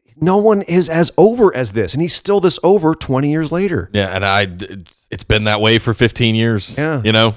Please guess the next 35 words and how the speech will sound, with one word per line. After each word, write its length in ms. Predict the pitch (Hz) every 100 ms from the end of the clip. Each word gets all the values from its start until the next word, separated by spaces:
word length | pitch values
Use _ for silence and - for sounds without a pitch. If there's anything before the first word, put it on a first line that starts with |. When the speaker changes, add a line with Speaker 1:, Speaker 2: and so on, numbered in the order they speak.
| 110
Speaker 2:
it, 160 | 117
it's 160 | 110 113
hard 280 | 131 135 135
to 80 |
think 220 | - 139 131
about, 380 | 123 117 113
but 180 | 107 117 90 - _ _ _
yeah, 100 | - -
I, 220 | 131 139
I 140 | 131 139
can't 260 | - 147 131
remember 380 | 127 131 127
that. 380 | 120 120 107 _
The, 160 | 135 - _
it 280 | 160 160 -
transported 960 | - 170 160 156 139 - 156 151 135
me 180 | 120 127
back 520 | 110 98 120 110 - -
to 380 | - 120 117 104 - _ _ _ -
Y 120 | 123
two 180 | 120 123
K, 300 | 110 127 104
to 120 | 90 107
that, 360 | 104 95 -
that 240 | 113 113 - -
era 420 | 110 95 80 -
of 160 | 104 95
when 120 | 110
all 240 | 107 120
of 80 | 110
that 140 | 110 101
stuff 300 | - 110 -
was 140 | 101
going 280 | 92 104 98
on. 320 | 101 95 87